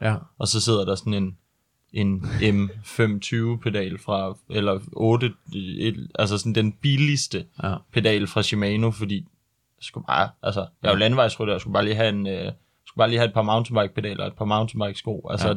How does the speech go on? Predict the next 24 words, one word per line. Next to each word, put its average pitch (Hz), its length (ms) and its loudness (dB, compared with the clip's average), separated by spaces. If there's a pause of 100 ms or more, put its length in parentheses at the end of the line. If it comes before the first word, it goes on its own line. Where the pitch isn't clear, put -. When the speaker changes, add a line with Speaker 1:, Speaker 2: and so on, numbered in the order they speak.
(480)
Speaker 2:
at 110 160 -2
det 123 60 6
er 117 40 6
sådan, 120 180 2
det 127 100 2
er 120 40 4
det 117 100 2
sekundære, 117 560 2
så - 120 -4
det 117 140 2
behøver 117 260 4
vi 120 60 2
Speaker 1:
Mm. 117 60 2
Speaker 2:
ikke 110 100 4
at 110 60 2
tænke 113 240 -2
på, 107 100 0
at 90 80 -2
pedalerne 110 540 2
bliver 101 180 0
virkelig 104 380 -2 (680)
sparet 98 460 2
væk, 101 160 -2
ikke? 113 180 2